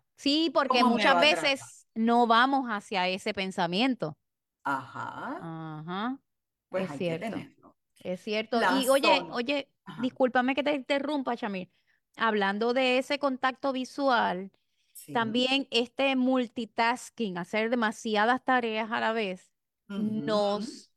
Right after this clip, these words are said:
Speaker 1: a veces nos, nos vamos en ese, en ese viaje, como dicen los jóvenes.
Speaker 2: Claro.
Speaker 1: De estar en todos los lugares menos en uno.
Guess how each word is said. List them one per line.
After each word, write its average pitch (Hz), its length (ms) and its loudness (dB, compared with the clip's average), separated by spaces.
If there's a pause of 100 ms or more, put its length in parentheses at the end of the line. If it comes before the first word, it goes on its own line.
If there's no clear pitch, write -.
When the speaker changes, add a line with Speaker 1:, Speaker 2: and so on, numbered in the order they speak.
(240)
Speaker 1:
a 214 120 0
veces 277 500 -2 (100)
nos, 208 760 -2 (600)
nos 240 220 2
vamos 240 380 4
en 302 240 2
ese, 285 640 0
en 226 160 -8
ese 247 200 -4
viaje, 220 440 2
como 185 180 -4
dicen 202 280 -4
los 208 120 0
jóvenes. 170 460 -4 (160)
Speaker 2:
Claro. 156 800 -4 (240)
Speaker 1:
De 226 120 0
estar 240 280 0
en 269 140 2
todos 269 260 6
los 311 120 4
lugares 285 360 4
menos 277 300 0
en 262 100 0
uno. 220 340 0